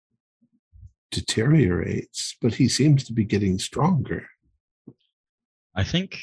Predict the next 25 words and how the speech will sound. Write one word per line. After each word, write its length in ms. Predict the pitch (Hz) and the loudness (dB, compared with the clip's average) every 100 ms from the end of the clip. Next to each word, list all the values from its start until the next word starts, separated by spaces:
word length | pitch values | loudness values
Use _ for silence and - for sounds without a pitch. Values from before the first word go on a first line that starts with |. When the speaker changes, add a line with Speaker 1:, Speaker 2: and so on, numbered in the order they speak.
| - - | -8 -4
Speaker 2:
that 140 | 85 - _ _ | -4 -6 _ _
we, 340 | 95 107 117 - 90 | 0 2 0 -2 -6
the 120 | 95 110 | -2 0
only 200 | 139 135 | 2 2
way 180 | 98 | 2
we're 140 | 95 90 | 2 2
gonna 200 | 85 76 - | 0 -4 -4
find 280 | 87 85 82 | -4 -2 -4
more 140 | 78 | -4
information 560 | 82 - 73 80 - 69 | -6 -8 -6 -6 -8 -8
at 80 | |
this 180 | 78 80 | -6 -6
point 380 | - 90 62 50 _ _ _ _ | -6 -8 -8 -12 _ _ _ _
is 180 | 78 78 | -4 -2
if 160 | 78 - | -4 -4
we 100 | 80 | -4
find, 520 | - 85 85 76 73 _ _ | -2 -2 0 -4 -8 _ _
like, 140 | - - | -12 -10
he 200 | - 156 | -4 0
disappeared. 720 | 131 - - - - - 87 | 2 0 -4 -8 -8 -10 -6
We 100 | 98 | 0
have 100 | 117 | 2
to 80 | 135 | 0
find 280 | - 110 87 80 | -2 -2 -2 -4
where. 580 | 73 76 95 127 160 | -4 0 2 2 0